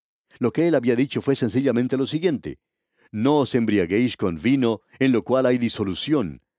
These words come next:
Antes bien, sed llenos del Espíritu, hablando entre vosotros con salmos,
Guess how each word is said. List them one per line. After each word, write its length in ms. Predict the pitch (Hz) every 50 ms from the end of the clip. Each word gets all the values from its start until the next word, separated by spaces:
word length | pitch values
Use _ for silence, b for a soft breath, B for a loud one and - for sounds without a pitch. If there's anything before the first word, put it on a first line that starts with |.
| _ _ _ -
Antes 520 | 117 135 135 123 - 131 107 90 78 82
bien, 320 | 87 98 110 120 127 131
sed 240 | 113 - 120 107 95
llenos 540 | 85 87 87 95 123 151 156 156 147 135 110
del 140 | 120 117 104
Espíritu, 600 | 95 82 - - 151 156 147 120 - 139 131 110 b b b b
hablando 560 | b 113 107 98 98 110 139 160 165 160 143
entre 240 | 143 135 110 120 120
vosotros 640 | 113 98 98 87 - 127 135 120 - 123 113 101 -
con 220 | - 104 87 82
salmos, 720 | 78 - - 117 120 127 135 135 131 127 123 120 - -